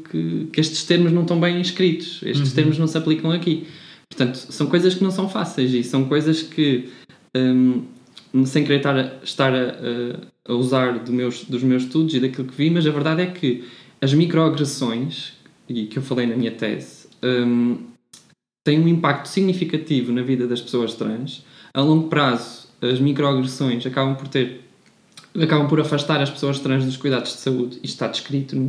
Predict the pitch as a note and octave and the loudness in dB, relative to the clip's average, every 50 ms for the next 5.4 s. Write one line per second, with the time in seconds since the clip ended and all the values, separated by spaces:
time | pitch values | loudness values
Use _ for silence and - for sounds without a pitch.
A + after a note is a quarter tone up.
0 | C#3+ C#3+ D#3+ E3 - A#2+ A#2+ - - B2 - - B2+ A#2+ A#2+ B2+ C3 B2+ C#3 C#3+ | -4 -6 -8 -6 -4 -4 -4 -4 -4 -6 -6 -4 -2 -2 0 0 0 0 0 0
1 | D#3+ E3+ - - - - - - - - - _ _ _ - C#3+ D3 D#3 D#3 D#3+ | -2 -4 -8 -12 -18 -20 -20 -20 -20 -20 -20 _ _ _ -2 0 2 2 4 4
2 | D#3+ D#3+ E3 D#3+ - - - D#3+ F3 F3 E3 - E3+ D#3+ E3 E3+ E3 E3+ D#3+ D#3+ | 2 2 0 -2 -4 -2 2 2 4 4 2 2 2 2 2 4 2 2 2 0
3 | D3+ C#3+ - - D3 D3 D#3+ E3 E3+ E3+ F3 E3 E3 D#3+ D#3 C3+ C3+ C#3+ E3+ F3 | 0 -2 -2 0 0 2 4 4 4 4 4 4 4 2 2 2 2 2 2 2
4 | E3 F3+ F3+ F3+ - F#3+ F3+ F#3 F#3+ - E3+ F3 E3 F#3 F3+ F3 - G3 G3 F3+ | 2 2 2 2 0 0 0 0 0 0 -2 -2 0 0 0 0 0 0 0 0
5 | D3 C3+ C3 C3 - - - | 0 -2 -2 -4 -4 -8 -14